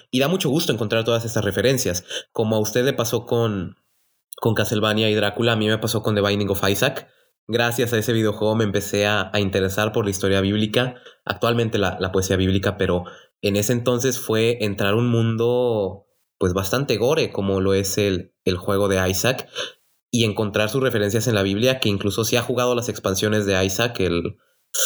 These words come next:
Afterbirth Plus y Repentance, se extiende mucho más todo eso,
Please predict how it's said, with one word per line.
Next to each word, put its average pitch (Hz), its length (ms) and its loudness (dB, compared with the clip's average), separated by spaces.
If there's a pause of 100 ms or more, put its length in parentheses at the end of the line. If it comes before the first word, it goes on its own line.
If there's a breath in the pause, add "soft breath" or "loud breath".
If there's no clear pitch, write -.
(360 loud breath)
Afterbirth 113 640 0
Plus 107 460 0
y 98 60 0
Repentance, 101 640 0 (500)
se 117 160 2
extiende 127 460 0
mucho 110 240 -2
más 101 180 -2
todo 104 220 2
eso, 120 300 0